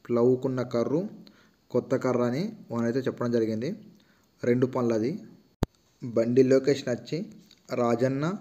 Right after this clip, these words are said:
సిరిసిల్ల జిల్లా, డిస్ట్రిక్ట్ చందుర్తి విలేజ్. మీలో ఎవరికన్నా కావాలనుకుంటే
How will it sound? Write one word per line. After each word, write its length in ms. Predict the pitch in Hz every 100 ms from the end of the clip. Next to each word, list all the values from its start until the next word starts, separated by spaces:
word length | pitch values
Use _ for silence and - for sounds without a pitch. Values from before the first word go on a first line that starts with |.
| - - - -
సిరిసిల్ల 360 | 127 117 131 127 120
జిల్లా, 240 | 117 113 185 - - - - _ _ _
డిస్ట్రిక్ట్ 580 | 117 123 123 - 123 - 160 - - _ _ _ _ _ _ _ _ _ _ _ _ _ _ _ _ -
చందుర్తి 680 | 131 135 131 139 143 - 165 226 - - - _ _ _ _ - 120
విలేజ్. 460 | 120 131 131 110 135 202 - - _ _ _ _ _ - 120
మీలో 240 | 120 135 131
ఎవరికన్నా 360 | 127 123 120 113 113
కావాలనుకుంటే 800 | 117 120 117 107 - 110 107